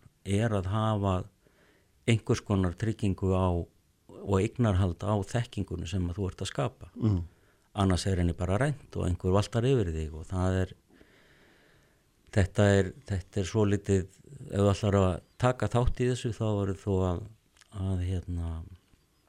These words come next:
Speaker 1: tryggja þekkinguna því að annars, annars það er fullt af stórum aðilum sem að eru til í að, að, hérna, hnupla og ganga yfir þig ef að þú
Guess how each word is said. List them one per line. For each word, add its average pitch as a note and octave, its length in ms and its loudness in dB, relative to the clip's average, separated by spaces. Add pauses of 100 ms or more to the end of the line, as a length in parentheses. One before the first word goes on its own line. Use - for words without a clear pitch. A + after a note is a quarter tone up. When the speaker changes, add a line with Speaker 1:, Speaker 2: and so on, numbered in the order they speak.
(580)
Speaker 1:
tryggja G#2+ 360 0
þekkinguna F#2 580 0
því F#2+ 180 0
að F#2 100 4
annars, F2+ 320 2 (680)
annars F2 360 -2 (220)
það - 380 -8
er E2+ 80 -4
fullt G2 200 -4
af F#2 80 -4
stórum G#2 320 2
aðilum G2 320 4
sem F#2 220 -2
að E2+ 160 2
eru E2+ 140 -4
til F#2 220 -2
í E2 120 -2
að, D#2+ 160 -4 (1500)
að, E2+ 260 0
hérna, E2+ 440 -2 (1160)
hnupla G2 560 4
og F2+ 160 4
ganga G#2 280 2
yfir B2 280 4
þig A2 240 2
ef F#2+ 140 2
að F#2+ 160 4
þú F#2+ 120 4